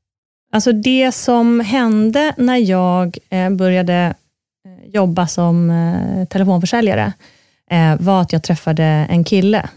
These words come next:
som också jobbade där. Eh, vi blev tillsammans. Han studerade på Stockholms universitet.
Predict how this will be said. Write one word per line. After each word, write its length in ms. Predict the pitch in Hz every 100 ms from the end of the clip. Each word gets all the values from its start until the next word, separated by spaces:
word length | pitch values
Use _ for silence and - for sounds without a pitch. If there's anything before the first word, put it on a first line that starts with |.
| -
som 180 | - 180
också 220 | 180 -
jobbade 300 | 175 170 190
där. 260 | 98 - 185 - _ _ _ _ _ _ _
Eh, 200 | 185 180
vi 220 | 175 214 269
blev 120 | 262
tillsammans. 600 | 214 185 170 175 196 -
Han 220 | 170 214
studerade 340 | 196 190 180 170
på 80 |
Stockholms 360 | 165 160 165 156
universitet. 760 | 160 151 - - 165 240 -